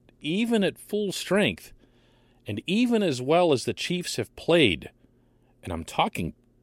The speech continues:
mostly on defense, they've been outstanding defensively through their seven-game winning streak, they're not invincible.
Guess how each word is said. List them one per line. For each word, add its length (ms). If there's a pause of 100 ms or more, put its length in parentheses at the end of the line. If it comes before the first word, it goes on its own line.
(180)
mostly 680
on 200
defense, 520
they've 140
been 140
outstanding 800
defensively 760 (380)
through 280
their 260 (680)
seven-game 600
winning 220
streak, 440 (1400)
they're 180
not 300 (180)
invincible. 800